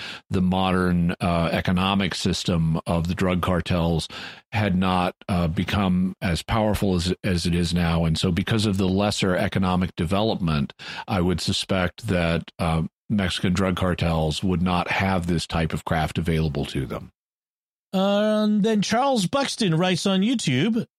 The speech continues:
Speaker 2: "Number one, the red insignia on the oblong object is composed of A, an overhead arc surrounding on three sides,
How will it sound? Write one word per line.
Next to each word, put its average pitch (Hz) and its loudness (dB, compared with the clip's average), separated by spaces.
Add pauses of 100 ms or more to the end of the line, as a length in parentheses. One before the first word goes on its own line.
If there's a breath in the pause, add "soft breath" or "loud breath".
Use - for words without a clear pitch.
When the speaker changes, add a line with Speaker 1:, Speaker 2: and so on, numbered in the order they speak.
(220)
Speaker 2:
"Number 247 2
one, 117 2
the 151 2
red 240 2
insignia 220 2
on 170 2
the 170 2
oblong 175 2
object 156 2
is 147 0
composed 165 2
of 135 2
A, 143 2 (320 soft breath)
an 120 0
overhead 123 2
arc 131 0
surrounding 117 0
on 113 2
three 120 0
sides, 127 0